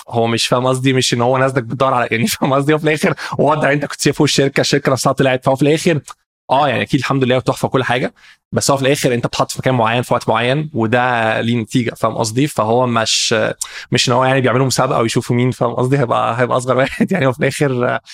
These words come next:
يعني وضع ح-، وضع وفرصه حلوه، وصدفه ان هي سويفل طلعت في الوقت ده وانا كنت في سويفل كده، فيعني، آه، اكيد الحمد لله واكيد تحفه وكل حاجه، بس يعني اللي هو في الاخر الحاجات دي كلها بتبقى ظروف قوي، فاللي هو يعني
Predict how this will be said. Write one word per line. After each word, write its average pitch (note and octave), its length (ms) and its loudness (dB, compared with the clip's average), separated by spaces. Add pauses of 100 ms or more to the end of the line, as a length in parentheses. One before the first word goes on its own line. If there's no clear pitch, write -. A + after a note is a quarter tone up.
(240)
يعني A#2 360 -2
وضع C3+ 240 0
ح-، - 140 -6
وضع C#3 380 2
وفرصه B2+ 520 0
حلوه، B2+ 360 2
وصدفه A#2+ 840 0
ان A2+ 120 -2
هي A2 640 2 (320)
سويفل A#2 260 -2
طلعت A#2 300 0
في - 80 -6
الوقت A#2 220 0
ده A2+ 220 0
وانا A2+ 160 0
كنت - 120 -12
في - 80 -6
سويفل A2+ 260 0
كده، B2+ 160 0
فيعني، A2 760 0
آه، G#2+ 320 0 (200)
اكيد C#3 140 2
الحمد C#3 200 0
لله C3+ 100 4
واكيد - 180 -2
تحفه C3+ 180 0
وكل A#2+ 120 0
حاجه، D3 240 -2
بس - 160 -4
يعني A2 140 0
اللي A2 120 0
هو A#2 260 0 (100)
في - 60 -18 (140)
الاخر C3 140 0
الحاجات C3+ 200 0
دي C3+ 60 -2
كلها B2 680 0 (640)
بتبقى C3 460 0
ظروف C3+ 260 2
قوي، D3 220 4
فاللي A#2+ 180 2
هو B2 100 2
يعني B2 200 -2